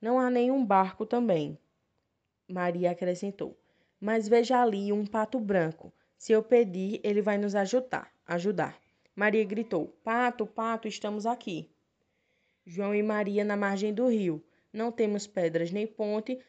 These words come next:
leve-nos em seu dorso branco." O pato se aproximou, João montou nele e chamou a irmã. "Não", Maria disse,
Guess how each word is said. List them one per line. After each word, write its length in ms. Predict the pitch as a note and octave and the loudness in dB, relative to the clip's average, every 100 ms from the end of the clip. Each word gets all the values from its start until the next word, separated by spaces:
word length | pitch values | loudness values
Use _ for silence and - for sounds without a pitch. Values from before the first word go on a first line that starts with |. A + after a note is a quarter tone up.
| _ - | _ -8
leve-nos 840 | F#3 F#3+ F#3+ F#3+ F#3+ A3 A3 A3 | -2 0 4 2 2 0 0 0
em 120 | G#3+ | -2
seu 220 | G3+ A3 | 0 -2
dorso 380 | G3+ G3 G3 - | 0 0 0 -6
branco." 420 | G3+ F3+ - _ _ _ _ _ _ - | -4 -4 -6 _ _ _ _ _ _ -14
O 80 | F#3+ | -6
pato 320 | G#3 A3 A3 | -4 -4 -2
se 60 | |
aproximou, 840 | A3 A3 G#3+ - A3 F#3 E3 G3+ - _ _ | -2 0 0 2 2 4 4 2 -6 _ _
João 260 | F#3 G#3 A3 | -4 0 0
montou 440 | A#3 A#3 A#3 G#3 | 0 -2 0 0
nele 360 | G#3 F3 E3+ F#3+ | 2 2 2 -2
e 40 | |
chamou 400 | F#3+ G#3+ G3+ F#3+ | -4 -4 0 2
a 100 | G3 | 2
irmã. 340 | G#3+ G3+ D3 - _ _ _ _ - | 0 -2 -4 -8 _ _ _ _ -4
"Não", 440 | G#3+ A#3+ C4 A#3+ F#3 | 2 4 4 2 2
Maria 400 | F3+ F#3 F#3+ F#3 | 0 2 0 0
disse, 440 | F3+ E3+ - | -4 -8 -10